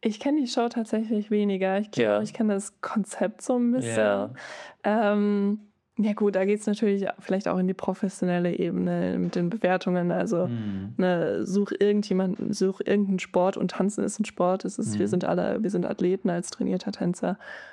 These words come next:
Speaker 1: Ähm, überall gibt's Wettkämpfe und
Speaker 2: Ja.
Speaker 1: sich, also das ist natürlich auch ein mentaler Stress ist.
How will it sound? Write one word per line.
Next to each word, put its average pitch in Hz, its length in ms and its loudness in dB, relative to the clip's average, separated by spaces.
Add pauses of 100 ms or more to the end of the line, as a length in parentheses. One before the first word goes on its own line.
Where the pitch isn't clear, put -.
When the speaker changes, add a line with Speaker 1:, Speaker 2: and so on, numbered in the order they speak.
(240)
Speaker 1:
Ähm, 175 540 2 (680)
überall 202 320 2
gibt's 180 280 -4
Wettkämpfe 175 680 -2
und - 220 0
Speaker 2:
Ja. 104 340 2 (340)
Speaker 1:
sich, - 460 -4 (280)
also 175 240 2
das 170 100 -2
ist 208 80 2
natürlich 180 300 0
auch 175 100 0
ein 180 60 2
mentaler 175 540 0
Stress - 380 -6
ist. - 260 -4